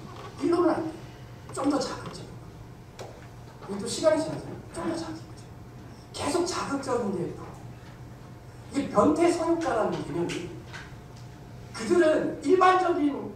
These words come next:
그런, 어, 쾌락으로는 만족을 못할 정도까지 가게 되는 거예요. 그럼 이제 마약에 손대게 돼요. 그럼 점점 더 깊은 쾌락에 빠지다가 그 쾌락이, 그 쾌락마저도 허무할 때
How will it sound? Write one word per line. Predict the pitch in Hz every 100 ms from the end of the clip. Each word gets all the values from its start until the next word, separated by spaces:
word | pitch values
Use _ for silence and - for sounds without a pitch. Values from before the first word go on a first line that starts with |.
| -
그런, | 196 208 202 170 - 156
어, | 151 147 135 - - - -
쾌락으로는 | - 311 285 208 190 196
만족을 | - 202 311 339
못할 | - - 339 330
정도까지 | 311 269 - 220 -
가게 | - 180 233
되는 | 240 208
거예요. | - - - - - - - - - - - - - - -
그럼 | 330 320
이제 | -
마약에 | - 214 254 262 -
손대게 | 208 233 196 -
돼요. | - - - - - - -
그럼 | 285
점점 | 254 254 240 202 - - -
더 | 170 180 - - - -
깊은 | - 208 254 262 -
쾌락에 | 294 285 269 247
빠지다가 | 240 240 208 175 180 208 - -
그 | 208 208
쾌락이, | 285 269 - 226 - - - -
그 | 202 262 -
쾌락마저도 | - 277 - 208 196 196
허무할 | - 269 262 220 -
때 | 190 -